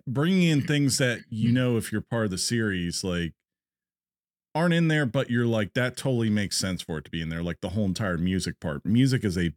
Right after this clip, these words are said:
big underlying theme used throughout the Last of Us games. And here, again, like, that whole entire scene with him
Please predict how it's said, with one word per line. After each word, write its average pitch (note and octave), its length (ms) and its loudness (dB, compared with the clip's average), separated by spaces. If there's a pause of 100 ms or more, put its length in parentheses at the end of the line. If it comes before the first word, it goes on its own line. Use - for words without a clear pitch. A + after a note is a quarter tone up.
(140)
big A#2+ 380 4
underlying F#2+ 800 2
theme F#2 320 0
used F2 360 -2
throughout F2 360 -2
the D#2+ 160 -2
Last D#2+ 400 -4
of C#2+ 80 -8
Us D2 140 -8
games. D2 460 -6 (400)
And F2+ 140 0
here, G2 360 2
again, E2 440 -2
like, D2+ 260 -6 (680)
that G#2+ 280 0
whole G#2 160 2
entire F#2+ 320 0
scene F2+ 260 0
with D#2+ 140 -4
him E2 380 -2